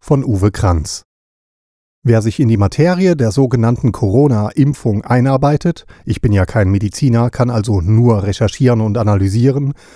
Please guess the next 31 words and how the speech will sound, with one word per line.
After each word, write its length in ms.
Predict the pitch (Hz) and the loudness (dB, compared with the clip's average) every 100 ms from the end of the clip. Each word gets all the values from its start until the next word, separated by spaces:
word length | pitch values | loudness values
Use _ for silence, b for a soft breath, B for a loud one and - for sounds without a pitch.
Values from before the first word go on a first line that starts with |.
| B | B
kommt 280 | - 185 190 | 0 0 0
aus 140 | 107 | -4
dem 160 | - 95 | -2 -6
Staunen 560 | - 127 117 127 117 95 | -4 0 2 2 2 0
nicht 240 | - - | -2 -2
heraus. 560 | 123 98 90 82 - - _ _ _ _ - | 0 2 0 0 -8 -20 _ _ _ _ 0
Gegner 320 | 175 - 175 | 0 0 -2
dieses 320 | 135 127 - | -2 -4 -4
gentherapeutischen 880 | 143 143 139 123 110 120 117 117 113 | 0 0 0 -2 0 0 0 -2 -4
Experiments 680 | 98 - 101 95 113 131 - B - | -6 -4 -2 0 0 -2 -6 B -8
sehen 340 | - 131 147 | 0 0 2
sich 220 | 143 143 | 0 -2
von 260 | - 101 101 | -4 -6 -4
allen 380 | - 143 156 151 | -2 0 2 0
Seiten 400 | 127 110 104 135 | 0 -2 -2 -4
eingekreist 680 | 131 131 127 - 135 131 - | 0 0 0 -2 -2 -2 -4
und 120 | 113 | -6
attackiert, 640 | 113 92 - 151 143 139 B B | -4 -4 -2 0 0 0 B B
obwohl 460 | - 80 123 139 151 | -6 -2 0 2 2
sie 100 | 147 | -2
die 220 | 117 95 | -4 -2
Wissenschaft, 680 | 120 - 147 151 151 - - | -2 -2 -4 -2 -4 -6 -6
das 180 | 101 - | -4 -2
Recht 360 | 139 - - - | -2 -4 -16 -4
und 340 | 240 185 - | 0 0 -2
die 80 | - | 0
Moral 420 | 135 113 107 127 | 0 2 2 0
auf 180 | 127 104 | 0 -6
ihrer 220 | 123 113 | -4 -2
Seite 300 | 117 135 127 | 0 0 0
haben. 460 | 98 90 87 87 82 | 0 0 0 -2 -6